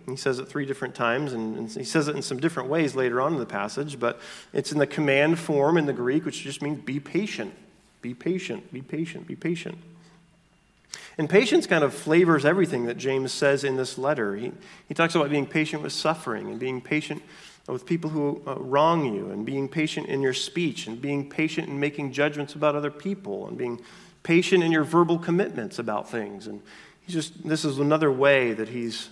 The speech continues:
uh, encouraging this patience. He says kind of nuances of it throughout the letter, endurance or perseverance or be established. These things are all pointing back to this kind of settled person. Now,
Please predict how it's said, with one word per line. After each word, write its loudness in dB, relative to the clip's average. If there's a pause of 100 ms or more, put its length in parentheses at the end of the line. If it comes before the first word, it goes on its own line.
uh, -16
encouraging -2
this -6
patience. 0
He 0
says 0 (560)
kind 2
of 4
nuances 8
of 8
it 4
throughout 4
the -4
letter, 6
endurance 0
or -2
perseverance 0
or -2
be -4
established. -2
These -4
things -2
are 2
all 6
pointing 0
back 0 (540)
to -6
this -6
kind -2
of -2
settled 0 (340)
person. -8 (1300)
Now, 2